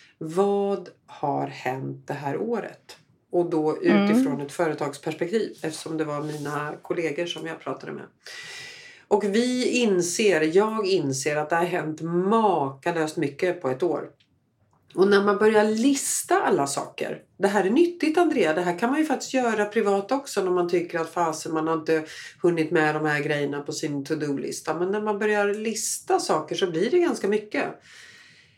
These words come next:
Speaker 1: Ehm, så.
Speaker 2: Det är ju en uppgift som jag har i behandling med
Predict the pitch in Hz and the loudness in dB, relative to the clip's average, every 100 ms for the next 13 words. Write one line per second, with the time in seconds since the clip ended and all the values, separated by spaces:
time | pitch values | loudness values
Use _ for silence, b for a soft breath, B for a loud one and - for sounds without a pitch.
0 | B - 196 190 180 180 175 175 175 170 | B 2 6 6 6 4 6 6 4 2
1 | 170 170 165 165 160 160 170 - 156 139 | -2 -4 -6 -4 -4 -4 0 4 4 2
2 | - _ _ _ _ _ _ _ _ _ | -12 _ _ _ _ _ _ _ _ _
3 | _ _ - - 220 233 233 208 - 240 | _ _ -4 6 8 10 8 4 2 4
4 | 240 - - - 208 208 - - - 196 | 4 2 -2 2 4 2 -2 -6 0 4
5 | 190 185 185 180 180 185 185 185 190 190 | 4 4 4 6 6 4 4 2 2 2
6 | 196 196 190 185 190 190 185 180 | 2 0 2 2 0 0 0 -2